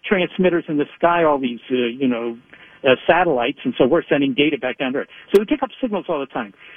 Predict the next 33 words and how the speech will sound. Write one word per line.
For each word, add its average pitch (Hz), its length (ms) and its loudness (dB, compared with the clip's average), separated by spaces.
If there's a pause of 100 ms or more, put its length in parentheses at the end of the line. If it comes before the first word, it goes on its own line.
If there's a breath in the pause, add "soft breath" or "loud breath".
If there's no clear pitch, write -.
(120 loud breath)
but 170 140 2
we 175 80 -2
can 170 180 -6
quickly, 208 360 0
you 156 180 -6
know, 147 320 -4 (420)
decide 156 380 0
that 135 120 -6
those 165 260 -2
aren't 147 220 -10
what 147 180 -4
we're 135 100 -4
looking 156 260 -2
for. 110 220 -4 (420 loud breath)
In 156 160 2
nineteen 226 380 2
ninety-seven, 190 640 -2
I 147 80 -6
think 254 120 -6
it 269 60 -8
was 120 120 -8
August, 120 380 -2 (440 loud breath)
but 160 120 4
we 190 100 0
picked - 240 -4
up 226 120 -4
a 220 140 -2
signal 180 220 -2
that 160 140 -2
looked 180 200 -6
like 170 180 -2
it 156 80 0
was 143 100 -4